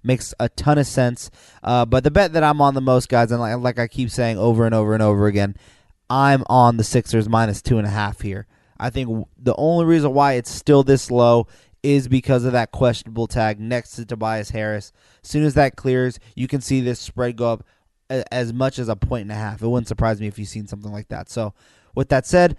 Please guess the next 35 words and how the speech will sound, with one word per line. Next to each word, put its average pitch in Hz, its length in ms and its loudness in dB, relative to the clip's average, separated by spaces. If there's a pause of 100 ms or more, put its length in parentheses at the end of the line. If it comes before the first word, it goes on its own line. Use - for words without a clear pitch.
(120)
again, 131 360 2
I 120 100 0
like 123 420 2
the 120 120 -6
Sixers 113 400 -4
minus 110 260 -4
two 113 120 -8
and 107 60 -4
a 104 40 -4
half. 107 260 -4
I'm 104 80 -12
pretty 107 200 -4
big 101 180 -12
on 98 140 -14
that 87 140 -16
one. 95 200 -20 (1600)
Next 165 380 0
up, 156 220 4
game 151 200 0
number 151 200 0
three, 170 260 2
we 151 140 4
have 143 100 0
the 131 80 -2
Brooklyn 160 600 0
Nets 139 320 -2 (100)
on 175 220 4
the 175 80 6
road, 143 340 6
six - 340 -4
and 170 120 -6
a - 20 -4
half 151 300 -4
point 131 280 -4
favorites 175 640 -2